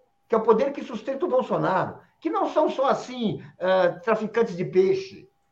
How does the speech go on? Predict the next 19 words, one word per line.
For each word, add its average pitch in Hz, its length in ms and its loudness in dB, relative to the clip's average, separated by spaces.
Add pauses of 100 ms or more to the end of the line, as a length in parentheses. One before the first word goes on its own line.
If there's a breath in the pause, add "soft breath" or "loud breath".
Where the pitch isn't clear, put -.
(120)
e 180 60 -8
nem 240 160 -2
só 262 140 2
traficantes 214 500 -2
de 156 80 -8
drogas, 175 400 2 (120)
são 320 200 2
poder 294 280 -2
econômico 247 520 4
que 208 60 -8
quer 240 180 -2
do-, 240 160 -4
dominar 233 520 0
a 233 60 2
Amazônia, 202 560 0
quer 214 140 -6
explorar 214 420 2
a 226 40 0
Amazônia, 180 460 -2